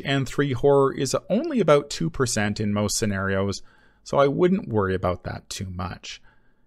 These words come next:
It's also worth noting that the damage and horror is indirect, so Jim can soak it using allies and other assets as usual. I've got to say though, the advanced version of Final Rhapsody is much more dangerous.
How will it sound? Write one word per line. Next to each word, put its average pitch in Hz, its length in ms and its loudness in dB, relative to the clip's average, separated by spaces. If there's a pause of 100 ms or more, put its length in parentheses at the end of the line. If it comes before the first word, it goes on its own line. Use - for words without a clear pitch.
It's 113 160 -6
also 196 340 2
worth 160 280 2
noting 143 320 4
that 113 160 2
the 107 80 0
damage 110 420 2
and 104 180 -4
horror 95 520 -8
is 95 200 -4
indirect, 135 680 4
so 113 180 0
Jim 104 280 -2
can 107 160 -4
soak 92 300 -4
it - 120 -10
using 95 320 -4
allies 87 520 -6
and 101 280 -4
other - 300 -8
assets - 500 -8
as 92 300 -8
usual. 104 560 -2 (520)
I've 104 120 -8
got 175 240 6
to 143 80 4
say 175 320 6
though, 95 280 2
the 101 200 2
advanced 123 480 0
version 147 440 2
of 131 160 -2
Final 131 340 2
Rhapsody 117 640 2
is 104 280 2
much 85 400 -6
more 85 180 -8
dangerous. 92 720 -4